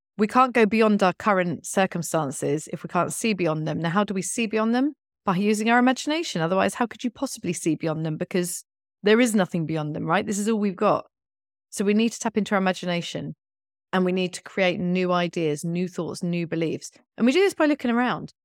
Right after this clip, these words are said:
You can look around at anyone who's got the things that you want, who's living the life that you want, who has the business you want, who has the, you know, the, the qualities you want, the characteristics you want, who are presenting themselves in, in the way that you want, whatever,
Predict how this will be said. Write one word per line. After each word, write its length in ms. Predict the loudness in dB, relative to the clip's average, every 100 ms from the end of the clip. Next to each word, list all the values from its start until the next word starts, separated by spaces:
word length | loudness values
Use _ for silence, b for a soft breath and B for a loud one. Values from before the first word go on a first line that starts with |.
| _ _
You 100 | -6
can 120 | 0
look 140 | 0 2
around 220 | 2 2
at 80 | 0
anyone 340 | 0 0 -2
who's 200 | -4 -6
got 260 | -2 -4 -4
the 80 | -8
things 260 | -6 -8
that 80 | -8
you 80 | -6
want, 220 | -6 -6
who's 140 | -4
living 260 | -2 -2 -2
the 80 | -2
life 240 | -2 -4
that 80 | -8
you 80 | -8
want, 180 | -6 -4
who 60 |
has 160 | -4 -4
the 60 |
business 400 | -4 -4 -4 -8
you 60 | -8
want, 220 | -6 -6
who 100 | -4
has 200 | -4 -4
the, 200 | -2 -2 -4 _ _ _ _ _ _ _ _ _ _ _
you 160 | -2 2
know, 320 | 4 4 2 2
the, 480 | 2 4 2 0 -2 _ _ _ _ _ _ -6
the 120 | -4
qualities 640 | -4 2 4 4 2 0 2
you 60 |
want, 100 | -2
the 80 | -2
characteristics 720 | -2 -2 0 -2 -2 -6 -6
you 60 | -2
want, 240 | -2 -2
who 120 | 0
are 180 | 2 2 -2 _ _ -2
presenting 400 | 2 4 4 2
themselves 460 | 2 2 0 -2
in, 200 | -6 -8 -2
in 120 | 0
the 120 | 2
way 300 | 2 2 2
that 160 | 0 -2
you 140 | -4
want, 240 | -6 -6 -2
whatever, 400 | -2 -2 -2